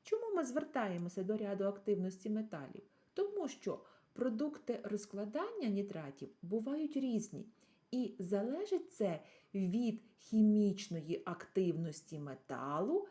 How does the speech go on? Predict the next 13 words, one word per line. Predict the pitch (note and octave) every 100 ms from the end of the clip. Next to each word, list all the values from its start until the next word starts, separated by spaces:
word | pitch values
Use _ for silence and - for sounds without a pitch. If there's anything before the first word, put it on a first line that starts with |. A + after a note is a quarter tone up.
| -
який | G3+ F#3+ - F3 E3+ -
входить | - - C#3 D3 G#3+ G4+ G4+ - _ -
до | D#3+ F3 B3 E4+ -
складу | - - - E3+ C3 C#3 E3 G3+ G3+ -
солі. | - - G3 D#3 C#3 - - _ _ _ _ - - _ - _ - - - _ _ _ _ _ _ -
Так | A#4 -
от, | A3+ F#3+ - - _ - -
метали, | G3 G4+ - D#4 B3 G#3+ A#3+ - - _
які | F3+ D4 F#4+ - G3 F3+ - _ _ _ _ -
у | C#4+ C#4 B3+ - _ _ - _
витискувальному | D#3 F#3 F#3+ F#4 - - D#4+ A#3 G3+ F3 D#3+
ряді | E3 G3+ D#4+ G4+ G4+
стоять | - - G#3 G3 A3+ C#4